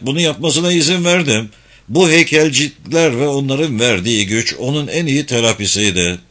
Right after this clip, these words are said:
Ervan bu yolculuğun zaman kaybı olmadığını düşündü.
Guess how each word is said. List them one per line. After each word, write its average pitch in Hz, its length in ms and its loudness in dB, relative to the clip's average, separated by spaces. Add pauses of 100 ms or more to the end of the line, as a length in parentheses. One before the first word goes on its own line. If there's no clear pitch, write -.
(1080)
Ervan 180 480 0
bu 180 120 0
yolculuğun 110 640 -4
zaman 127 400 -2
kaybı 127 340 -4
olmadığını 98 600 -2
düşündü. 80 640 -4